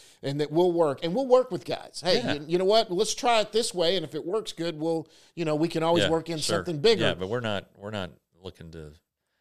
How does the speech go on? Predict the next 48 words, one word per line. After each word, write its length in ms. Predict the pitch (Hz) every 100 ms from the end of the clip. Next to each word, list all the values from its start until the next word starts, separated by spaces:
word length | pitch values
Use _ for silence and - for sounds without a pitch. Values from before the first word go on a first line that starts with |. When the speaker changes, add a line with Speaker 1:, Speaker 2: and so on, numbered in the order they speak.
| _ _ _ _
Speaker 1:
We're 100 | 175
not 120 | 269 -
Speaker 2:
I 20 |
mean, 60 |
Speaker 1:
trying 180 | 156 156
Speaker 2:
we, 60 | -
Speaker 1:
to 40 |
Speaker 2:
we 80 | 151
Speaker 1:
make 20 | 156
Speaker 2:
wa-, 60 | -
Speaker 1:
a 0 |
living. 160 | 165
Speaker 2:
we 60 | 147
wanna, 300 | 156 135 110
we 120 | 131
wanna 180 | 143 131
support 320 | - 110 123
our 80 | 104
families, 480 | - 110 104 80 76
but 180 | 82 78 104
we're 120 | 95
not 160 | 95 82
looking 260 | 82 85
to 200 | 76 73 73 _ 78
rob 260 | 87 87 82
anybody, 400 | 82 80 85 87
keep 240 | - 107
anybody 320 | 101 90 85 82
from 180 | 90
supporting 460 | 78 - 104 85 76
theirs. 400 | 87 71 - 151
Speaker 1:
No, 180 | 170 123
Speaker 2:
So, 40 | 151
Speaker 1:
absolutely. 580 | 165 175 165 151 127 120
And 60 |
Speaker 2:
um, 80 | 90
Speaker 1:
we, 200 | 185 180 -
and 180 | 160 156
we 120 | 214
Speaker 2:
yeah. 60 |
Speaker 1:
know 200 | 202 196
that 180 | 175 170
the 80 | 143
people 360 | 123 208 233 190
that 160 | -
listen 320 | 156 165 165
to 80 | 143
this 540 | 135 117 104 - -